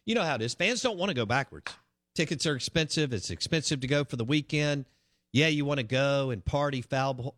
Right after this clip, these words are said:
foul pole to foul pole in the Mardi Gras of college baseball, but you wanna win. And you just got run off your own field by a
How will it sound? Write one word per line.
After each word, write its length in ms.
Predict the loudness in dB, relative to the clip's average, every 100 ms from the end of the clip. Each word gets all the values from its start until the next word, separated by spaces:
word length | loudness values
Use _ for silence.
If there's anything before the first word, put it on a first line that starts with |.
| _ _ -2
foul 220 | 0 0
pole 320 | 0 0 -2
to 80 | -2
foul 300 | 0 0 0
pole 440 | 0 0 0 -2 _ _ _ _ _
in 100 | 2
the 80 | 4
Mardi 300 | 4 2 2
Gras 360 | 2 2 0 -2
of 120 | -2
college 420 | -2 0 -2 -2
baseball, 680 | -2 0 0 0 2 0 -4 _ _ _ _ _
but 160 | -4 0
you 80 |
wanna 160 | 2 2
win. 320 | 2 2 0 -10 _ _ _ _ _ _ _ _
And 220 | -4 -2
you 80 | 0
just 300 | 0 0 0
got 240 | 0 0 -2 _
run 240 | -2 0 0
off 240 | -2 -2
your 180 | -2 -4 -6 -2
own 320 | -2 0 -4 -10 _ -2
field 340 | 2 2 0 -4 -2
by 280 | 2
a 60 | 2